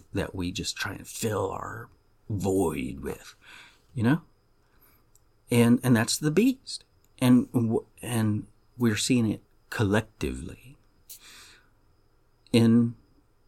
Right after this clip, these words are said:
in our culture, in our world today. We are seeing it. You know, it's like our technology's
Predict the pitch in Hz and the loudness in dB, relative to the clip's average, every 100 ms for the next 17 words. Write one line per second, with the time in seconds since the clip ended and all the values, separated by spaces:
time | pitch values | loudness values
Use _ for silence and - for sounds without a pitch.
0 | - _ 131 120 113 110 - 131 185 - | -20 _ 0 2 4 2 0 -2 -2 -6
1 | - - 107 101 104 98 120 143 175 160 | -12 -4 0 2 2 2 4 6 6 2
2 | 156 156 170 92 90 131 143 110 - - | 2 2 2 -2 4 6 6 4 0 0
3 | 160 131 101 - - - - _ - 110 | 2 2 0 -4 -10 -20 -20 _ 0 2
4 | 113 - 117 - 123 113 95 - - 107 | 2 0 -2 -2 0 2 0 -4 0 0
5 | - 143 123 120 127 104 90 85 | 2 0 4 4 2 0 -2 -4